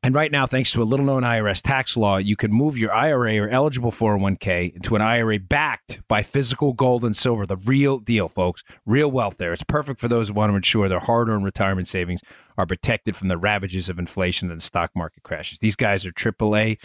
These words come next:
or A plus rated by the Better Business Bureau, countless five-star reviews. All I'm asking is you contact them today.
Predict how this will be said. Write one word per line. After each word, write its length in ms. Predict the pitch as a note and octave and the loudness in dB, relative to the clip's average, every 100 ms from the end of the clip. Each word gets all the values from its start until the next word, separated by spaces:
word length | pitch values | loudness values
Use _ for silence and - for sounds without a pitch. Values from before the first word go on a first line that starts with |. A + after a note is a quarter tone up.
| - - | -16 -2
or 100 | G2+ | 2
A 120 | A#2 | 2
plus 280 | - B2 - | 2 0 2
rated 240 | A#2 A2+ | 2 2
by 120 | G2 | 0
the 80 | F2+ | -2
Better 220 | F2 G#2 | 0 -2
Business 340 | F2+ C3+ C#3+ C3 | 0 -2 0 0
Bureau, 260 | B2+ B2+ | 0 0
countless 420 | A#2+ - D3+ A2+ - | 0 -4 -4 -4 -2
five-star 440 | G#2+ G2 - G2 | 0 0 0 0
reviews. 320 | F2+ F#2 F2+ - - - - | 0 -2 -4 -8 -20 -18 0
All 200 | D#3+ A3+ | 2 2
I'm 100 | G#3 | 2
asking 260 | F#3+ - | 2 2
is 80 | D3+ | 0
you 60 | C#3 | 0
contact 480 | D#3 F#3 F3+ F#3 G3 | 2 0 2 -2 0
them 100 | F3 | 0
today. 360 | G#3+ A#3 G2+ | 2 2 0